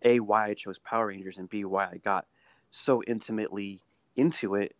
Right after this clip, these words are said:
and so thoroughly happy working on it because, um, there's such a great fan base.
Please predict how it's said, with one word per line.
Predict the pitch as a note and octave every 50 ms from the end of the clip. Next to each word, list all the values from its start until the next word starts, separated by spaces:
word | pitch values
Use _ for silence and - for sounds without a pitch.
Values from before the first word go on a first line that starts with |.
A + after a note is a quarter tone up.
| _ _ _
and | - G#2+ G2 F#2+ F#2+ F#2+ F#2+ F#2+ -
so | - - - - B2+ G#2+
thoroughly | - - - B2+ B2 B2 A#2+ A2+ A2 A2
happy | G2 F#2+ G#2+ A2 A#2+ - G#2+ F#2+
working | F#2 F2+ - - F#2
on | F#2 F2+
it | -
because, | - - - - G2 F2+ F2+ - _ _ _ _ _ _ _ - -
um, | F#2+ F#2 F2 E2+ - E2 E2+ - _ _ _ _ _ -
there's | G#2 G2 -
such | - - - -
a |
great | - G2 F#2 E2 -
fan | _ - A#2 A#2+ A#2 A#2+
base. | A#2 B2 A#2+ A#2+ A2+ - -